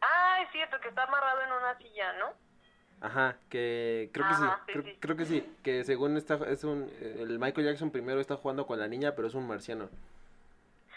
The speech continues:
Speaker 1: Sí,
Speaker 2: Y luego
Speaker 1: sí,
Speaker 2: creo que lo tienen
Speaker 1: cierto.
Speaker 2: secuestrado, ¿no?
Speaker 1: <laughs> Sí, ya me acordé. Bueno, pues me acordé de eso. Yo creo que los, los aliens estaría chido. Sí me gustaría verlos, sí me cagaría de miedo. Pero sería algo que me gustaría cagarme de miedo.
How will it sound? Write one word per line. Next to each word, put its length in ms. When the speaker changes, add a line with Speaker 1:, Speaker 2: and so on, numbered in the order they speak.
Speaker 1:
Sí, 120
Speaker 2:
Y 80
luego 160
Speaker 1:
sí, 40
Speaker 2:
creo 120
que 60
lo 80
tienen 240
Speaker 1:
cierto. 80
Speaker 2:
secuestrado, 540
¿no? 100
Speaker 1:
<laughs> 500
Sí, 80
ya 80
me 180
acordé. 420
Bueno, 300
pues 160
me 80
acordé 340
de 120
eso. 160
Yo 140
creo 140
que 100
los, 400
los 180
aliens 260
estaría 340
chido. 300
Sí 80
me 120
gustaría 360
verlos, 360
sí 100
me 100
cagaría 360
de 100
miedo. 220
Pero 220
sería 260
algo 160
que 100
me 140
gustaría 800
cagarme 460
de 120
miedo. 280